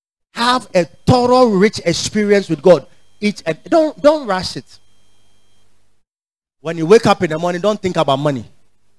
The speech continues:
Think about fellowship. Think about God. Think about your Father. The Bible says Jesus, every ear-, early in the morning, instead of him waking up to work, he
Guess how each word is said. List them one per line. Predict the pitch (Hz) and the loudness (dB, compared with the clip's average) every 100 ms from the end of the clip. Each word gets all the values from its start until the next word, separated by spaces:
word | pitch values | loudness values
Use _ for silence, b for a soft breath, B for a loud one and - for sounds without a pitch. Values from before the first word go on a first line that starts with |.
| _ _ _ _ - | _ _ _ _ -6
Think | 175 165 | -6 -4
about | 147 131 | -2 -2
fellowship. | - 170 139 131 - - - _ _ _ _ _ _ _ _ _ _ _ | -2 -2 -2 -4 -8 -16 -20 _ _ _ _ _ _ _ _ _ _ _
Think | 180 165 | -20 -12
about | 143 127 110 | -6 -6 -6
God. | - 113 85 73 - - _ _ _ _ _ _ _ | -8 -10 -10 -18 -20 -20 _ _ _ _ _ _ _
Think | 185 170 | -8 -6
about | 156 | -2
your | 135 | -2
Father. | - 151 135 123 101 - - _ _ _ _ _ _ _ _ _ _ _ _ _ _ _ _ _ 151 | -4 -6 -6 -8 -14 -18 -20 _ _ _ _ _ _ _ _ _ _ _ _ _ _ _ _ _ -2
The | |
Bible | 170 180 | -2 -2
says | 175 170 | -4 -6
Jesus, | 143 185 147 135 | -4 -8 -4 0
every | 156 170 185 - | 0 2 0 0
ear-, | 165 170 175 | -4 -2 -2
early | 185 196 | 0 0
in | 175 | -2
the | 151 | 0
morning, | 165 160 139 107 _ _ _ _ _ _ _ _ | 2 2 0 -10 _ _ _ _ _ _ _ _
instead | 160 202 | 0 0
of | 180 | 2
him | 185 196 185 | -2 -2 2
waking | 180 196 175 | 2 4 2
up | 160 | 2
to | 147 | 2
work, | 135 143 - | 2 2 2
he | - | -16